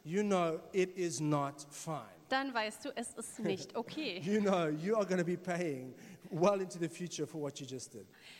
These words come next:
Speaker 2: Dann weißt du, dass du noch für eine ganze Weile dafür bezahlen wirst, für
Speaker 1: My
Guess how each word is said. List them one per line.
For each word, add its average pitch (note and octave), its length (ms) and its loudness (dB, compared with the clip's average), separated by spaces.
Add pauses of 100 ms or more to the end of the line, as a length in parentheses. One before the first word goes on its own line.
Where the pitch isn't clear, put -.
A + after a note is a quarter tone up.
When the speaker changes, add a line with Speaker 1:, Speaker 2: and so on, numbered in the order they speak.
(120)
Speaker 2:
Dann C#4+ 240 0
weißt E4+ 320 -4
du, G#3+ 160 -6
dass A#3 240 -4
du C#4 60 -2
noch C4 120 -2
für - 100 -6
eine B3+ 120 -4
ganze C#4+ 380 -2
Weile G3+ 380 -2
dafür G3 300 -6
bezahlen A3 520 -4
wirst, E3 220 -6
für D#3 40 -4
Speaker 1:
My D#3 60 2